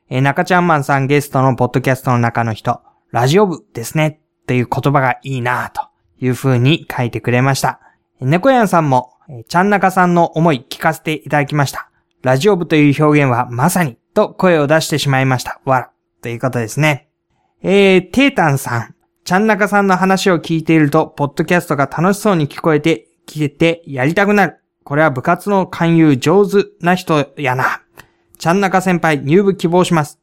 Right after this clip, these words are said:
そして僕はすぐ部活辞める人。部活動とはなるほどですね。と書いてくれました。えー、ピスケさん。ちゃん中さん回拝聴。めちゃめちゃ面白かったです。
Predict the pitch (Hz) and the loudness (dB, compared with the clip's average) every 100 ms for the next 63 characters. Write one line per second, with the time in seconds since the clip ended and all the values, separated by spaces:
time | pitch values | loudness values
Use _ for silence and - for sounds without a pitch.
0 | _ - 147 - 160 147 147 127 - 196 | _ -8 -8 -4 -2 0 0 -2 0 -4
1 | 135 120 117 143 - 131 127 127 127 - | -4 -8 -4 -4 -4 -4 -2 -2 -4 -8
2 | - _ _ _ - 135 135 131 123 113 | -14 _ _ _ -4 -2 -4 -2 -2 0
3 | 165 131 113 120 151 185 190 208 175 - | 0 0 -2 -2 0 0 0 2 0 2
4 | 185 196 _ - 160 151 - _ _ - | 0 0 _ -6 -2 -2 -6 _ _ -10
5 | 123 113 104 120 - 120 131 143 139 - | -4 -4 -4 -10 -10 -6 -2 0 -2 -8
6 | _ _ _ _ - 156 147 151 143 139 | _ _ _ _ -14 -4 0 4 4 4
7 | 135 131 - 160 220 202 185 - _ _ | 2 0 -2 0 0 0 -2 -4 _ _
8 | _ 196 226 226 214 214 196 185 151 - | _ -4 -2 0 0 0 0 0 0 0
9 | 147 139 147 139 _ 147 139 175 180 175 | -2 2 0 0 _ -6 -2 0 2 0
10 | 165 - 156 160 160 147 147 139 143 - | -2 -2 -4 -2 0 -2 -2 -4 -4 -6